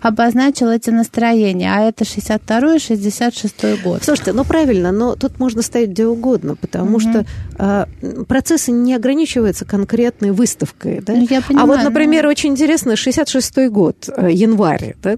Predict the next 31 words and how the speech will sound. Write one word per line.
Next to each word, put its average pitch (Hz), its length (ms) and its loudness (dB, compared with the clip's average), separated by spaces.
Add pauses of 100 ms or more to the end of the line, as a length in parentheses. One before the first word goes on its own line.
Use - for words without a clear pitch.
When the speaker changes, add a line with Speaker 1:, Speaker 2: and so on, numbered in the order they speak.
Speaker 2:
Для 180 140 2
меня 196 180 2
очень 208 200 0
было 185 200 0
интересно, 240 520 0 (380)
а, 190 240 2
беспокойство, 226 1400 0
э, 196 280 0
власти 233 480 0
о 214 80 2
том, 285 220 -2
что, 226 480 0
значит, - 440 -4 (320)
о - 180 -2
многочисленных 285 600 2
случаях 302 360 0
проявления 262 440 2
буржуазных 226 600 2
взглядов 208 480 0
в - 40 -2
литературе 196 520 0
и - 20 2
искусстве, 339 500 0
опасности, 214 520 0
которые 196 340 0
несут 202 300 -2
это 185 160 -4
явление, 208 360 2
особенно 226 320 0
для 196 120 2
молодёжи. 196 640 0